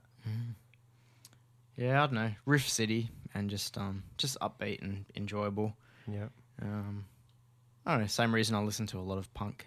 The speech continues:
Speaker 1: just to get me a bit fired up for the day.
Speaker 2: You ever heard Terrorizer before?
Speaker 1: Uh, no.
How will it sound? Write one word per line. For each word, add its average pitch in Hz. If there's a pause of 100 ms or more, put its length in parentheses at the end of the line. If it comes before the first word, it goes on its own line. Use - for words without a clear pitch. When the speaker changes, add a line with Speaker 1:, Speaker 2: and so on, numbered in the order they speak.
Speaker 1:
just -
to -
get -
me -
a -
bit -
fired 101
up 104
for -
the 107
day. 107 (140)
Speaker 2:
You 185
ever 170
heard 156
Terrorizer 127
before? 151 (1500)
Speaker 1:
Uh, 107
no. 107